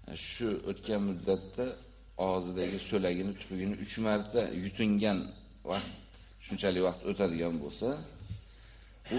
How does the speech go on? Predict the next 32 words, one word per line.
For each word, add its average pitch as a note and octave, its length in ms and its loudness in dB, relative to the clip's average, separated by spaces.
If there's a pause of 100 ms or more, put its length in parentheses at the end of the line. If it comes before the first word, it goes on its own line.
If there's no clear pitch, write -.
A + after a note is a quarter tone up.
ali G2+ 220 4
najasni G2 420 4
yutib G#2 160 -2
yuborgan F#2 400 6
bo'ladi. D2 360 -2
Endi A2 300 4
suvni G2 320 -2
ichsa, F#2+ 320 -2
unda F#2+ 320 0 (880)
qolgan F#2+ 520 4
qoldig'i, F#2+ 480 2
o'sha G#2 280 0
aroqxo'rdan F#2 680 2
qolgan D2+ 320 -4
qoldig'i D2+ 320 -4
ham G#2 160 -4
najasga D2+ 360 -8
aylanmaydi. C#2 560 -6 (1160)
Aroq F2+ 280 4
ichgandan F2 600 2
keyin, F#2+ 380 0
demak, F2+ 260 4
bir E2+ 120 0
ma'lum E2+ 440 4
bir D#2+ 100 -2 (220)
besh-o'n E2+ 400 0 (100)
minut F2 360 2
o'tgandan D#2 540 -2
keyin D#2 260 -2
agar C#2 260 -2 (260)
suv - 300 -8
ichsa, - 260 -6